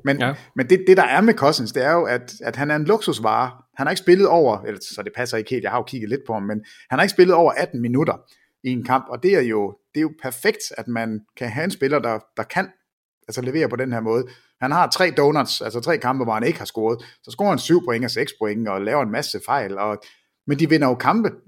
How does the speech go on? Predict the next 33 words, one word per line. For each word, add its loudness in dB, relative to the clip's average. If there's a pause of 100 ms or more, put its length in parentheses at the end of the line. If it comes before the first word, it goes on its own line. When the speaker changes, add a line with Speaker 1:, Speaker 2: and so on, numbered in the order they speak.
(100)
Speaker 1:
øh, -2 (220)
så, -2 (100)
så -8
det -2
er 0
jo -2
fint 0
nok. -2 (600)
Og, 0
og -4
det 2
er 4
ikke... 2 (800)
Altså, -8
han -2
kan -2
være 0
den -2
her -2
luksus, -2 (140)
som -4
i -8 (220)
specifikke -6
situationer -2
kan -8
være -2
super -2
vigtig -4
for -4
dem. -12 (460)
Og -6
det 4
er, 0